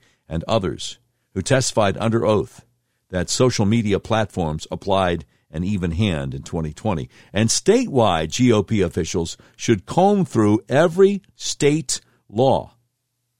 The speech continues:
to do what Democrats continue to do with a vengeance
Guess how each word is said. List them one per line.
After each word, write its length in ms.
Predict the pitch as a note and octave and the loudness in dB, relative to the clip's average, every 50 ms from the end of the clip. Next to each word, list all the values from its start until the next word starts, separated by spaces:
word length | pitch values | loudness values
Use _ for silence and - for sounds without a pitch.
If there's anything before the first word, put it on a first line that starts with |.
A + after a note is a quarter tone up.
| _ _ _ _ _ | _ _ _ _ _
to 120 | - A#2+ G2 | -6 -4 0
do 200 | G#2+ C#3+ D3 C3 | 2 2 4 6
what 200 | B2+ A2+ G2+ E2+ | 4 4 4 2
Democrats 580 | C#3 E3+ G3+ G3 - - F3 D#3 D#3 - - | 0 0 2 0 0 0 0 0 0 0 -2
continue 480 | - A#2 - - - E3 F3 F3 F3 D3 | -2 -2 -2 -2 -2 0 0 0 0 -2
to 120 | - D#3 | -2 -4
do 380 | A#2 F#2+ G#2 F#2 E2+ E2+ E2 - _ _ _ _ | -2 0 0 2 2 0 -2 -6 _ _ _ _
with 180 | - G2+ F#2+ G#2+ | -6 -2 0 0
a 60 | G2 | 0
vengeance 640 | E2 - D3+ E3+ E3+ - - F#2+ D#2+ F2 - - - | 2 2 2 2 2 2 0 -2 -2 -2 -4 -6 -6